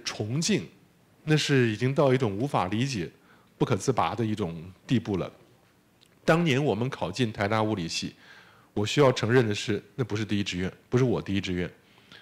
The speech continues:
当时我们从高中考大学，那就按照分数一路填下来，因为那时候对物理还没有什么感觉，一路填下来。当时台大工学院只有四个系，各位能告诉我哪四个系吗？电机、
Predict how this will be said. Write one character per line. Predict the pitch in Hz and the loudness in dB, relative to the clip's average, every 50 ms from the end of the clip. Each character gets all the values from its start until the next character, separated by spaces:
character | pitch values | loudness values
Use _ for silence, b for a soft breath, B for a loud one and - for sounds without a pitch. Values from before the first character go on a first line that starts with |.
| B B _ | B B _
当 | 160 170 180 | 4 4 6
时 | - 165 | 6 6
我 | 151 123 113 | 4 4 4
们 | 131 | 4
从 | 135 131 135 | 2 2 4
高 | 143 147 147 | 6 4 6
中 | 151 156 156 | 4 4 2
考 | 135 107 95 | 0 0 0
大 | - 131 120 | 2 2 2
学， | 110 - 117 110 | 2 2 2 2
那 | 127 | 2
就 | 131 - 143 135 | 4 4 2 2
按 | - 160 156 139 | 4 2 0 2
照 | 135 151 131 | 2 2 2
分 | 120 - - 151 151 160 | 2 2 0 0 0 0
数 | - 151 120 107 | -2 -2 -2 0
一 | 101 120 | 0 0
路 | 131 131 117 | 0 0 -2
填 | - - 87 87 | -2 -4 -8 -4
下 | - 123 110 92 | 0 0 0 0
来， | 80 76 - - B B B B B B | 0 -4 -6 -10 B B B B B B
因 | - 147 | 4 4
为 | 143 | 6
那 | 151 170 156 | 6 6 4
时 | - | 4
候 | 127 117 | 2 2
对 | 117 151 135 | 4 4 4
物 | 127 139 160 147 107 | 4 4 2 0 -2
理 | 92 90 | -2 -4
还 | 87 98 107 | -4 -4 -2
没 | 117 117 113 | 0 2 2
有 | 127 | 2
什 | 131 - 95 | 0 -2 -6
么 | 107 110 | -8 -6
感 | - - - - | -6 -8 -10 -8
觉， | - - - - 123 - b b b b b b b b b b b b | -10 -10 -10 -10 -12 -14 b b b b b b b b b b b b
一 | - 123 | 2 6
路 | 147 165 143 | 6 6 6
填 | - - 98 104 | 6 2 -2 0
下 | 107 123 110 | 2 2 2
来。 | 90 85 90 - - _ _ | 2 0 -4 -8 -14 _ _
当 | 175 170 175 185 | 4 4 4 2
时 | - - 139 | 2 2 0
台 | 135 - 139 139 | 2 2 0 2
大 | 135 143 131 | 2 2 2
工 | 127 - 143 151 156 | 2 0 -2 -2 0
学 | - 123 110 | 2 2 4
院 | 120 123 113 95 B B B B B B B B | 4 4 4 2 B B B B B B B B
只 | - - 147 160 | 0 4 6 6
有 | 151 110 85 | 6 4 2
四 | 85 - - - - 139 | 0 -4 -4 -2 0 2
个 | 127 117 | 2 2
系， | 113 - - 170 156 120 - b b b b b b b | 2 2 0 0 0 -2 -2 b b b b b b b
各 | - 135 123 | 2 4 6
位 | 117 104 92 - - | 6 4 2 0 -2
能 | 131 127 | -2 2
告 | 127 147 135 | 4 4 4
诉 | 123 - 120 | 6 4 2
我 | 120 | 2
哪 | 123 - 117 | 2 0 0
四 | - - 143 | 0 0 2
个 | 123 123 | 2 2
系 | - - 131 | 4 2 2
吗？ | 117 120 113 117 117 - - - - _ _ _ _ _ _ _ _ _ _ _ _ _ | 2 4 2 0 -2 -6 -16 -20 -20 _ _ _ _ _ _ _ _ _ _ _ _ _
电 | - 170 151 139 | 4 4 6 6
机、 | 127 143 151 147 151 151 | 6 4 4 4 4 2